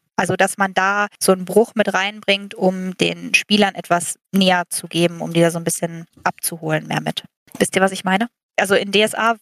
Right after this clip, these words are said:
weiß ich nicht genau, wie ich's machen würde. Es ist zu lange, zu lange her vom Spielleiten. Aber in Fate funktioniert das fantastisch, weil man auf Charakteraspekte ausgelegt ist. In D S A geht das garantiert auch bei geübten Spielleitern,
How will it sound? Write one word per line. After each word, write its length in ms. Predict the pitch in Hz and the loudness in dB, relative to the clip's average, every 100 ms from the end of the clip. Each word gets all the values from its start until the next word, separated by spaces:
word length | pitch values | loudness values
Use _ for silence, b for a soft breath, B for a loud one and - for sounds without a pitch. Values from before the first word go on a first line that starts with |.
| _ | _
weiß 300 | 180 190 226 | 0 0 -2
ich 100 | 247 | -6
nicht 160 | 226 - | -10 -6
genau, 300 | 220 214 202 | 2 2 2
wie 120 | 202 | -2
ich's 160 | 226 - | -4 -2
machen 300 | 202 190 175 | -2 -2 4
würde. 160 | 226 | 4
Es 140 | 220 - | 4 -2
ist 80 | |
zu 100 | - | -6
lange, 360 | 196 196 202 196 B B B B B _ | -4 -2 0 -2 B B B B B _
zu 140 | - | -2
lange 180 | 202 196 | 0 2
her 220 | 196 196 | 2 0
vom 120 | - 214 | -2 -4
Spielleiten. 640 | - 220 220 226 233 226 - | -4 0 0 0 -6 -8 -2
Aber 480 | 196 190 190 190 190 _ | 0 2 2 2 -2 _
in 140 | 254 | -4
Fate 200 | - 311 | 0 -2
funktioniert 380 | - 247 - 226 | -2 -8 -2 -2
das 140 | 226 - | -2 -2
fantastisch, 440 | 214 240 - 165 | -2 -2 -2 0
weil 80 | 175 | 0
man 140 | 185 180 | 2 0
auf 120 | - | -2
Charakteraspekte 720 | 185 190 - - - - - | -2 -2 -2 -4 -4 -4 -2
ausgelegt 420 | 147 - - - | -4 -4 -12 -10
ist. 140 | - - _ - - | -10 -10 _ -6 -4
In 120 | 190 | 0
D 140 | 156 | 0
S 120 | 190 | 0
A 100 | - | -2
geht 160 | 196 202 | -2 -4
das 100 | - | -2
garantiert 400 | 190 180 170 - | -2 -2 -4 2
auch 240 | 180 262 _ - | 2 2 _ -2
bei 240 | 165 170 B B B B B B 208 | 0 0 B B B B B B 0
geübten 600 | 208 208 - 190 180 175 - - | 2 2 0 -2 -4 -6 -4 -2
Spielleitern, 640 | - 170 170 - 160 160 | 0 2 0 0 -4 -6